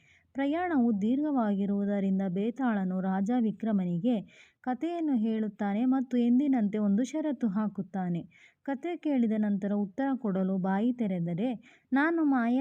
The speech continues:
ಆಗುತ್ತೇನೆ ಎಂದು ಬೇತಾಳನು ಹೇಳುತ್ತದೆ. ಬೇತಾಳನು ಕಥೆಯನ್ನು ಹೇಳಲು ಪ್ರಾರಂಭಿಸುತ್ತಾನೆ. ಚಂದನಪುರ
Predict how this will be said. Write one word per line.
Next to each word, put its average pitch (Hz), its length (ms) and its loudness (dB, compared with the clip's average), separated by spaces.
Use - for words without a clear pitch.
ಆಗುತ್ತೇನೆ 196 640 0
ಎಂದು 233 200 4
ಬೇತಾಳನು 220 640 0
ಹೇಳುತ್ತದೆ. 233 720 0
ಬೇತಾಳನು 226 760 0
ಕಥೆಯನ್ನು 233 580 2
ಹೇಳಲು 190 500 0
ಪ್ರಾರಂಭಿಸುತ್ತಾನೆ. 214 1080 0
ಚಂದನಪುರ 311 640 0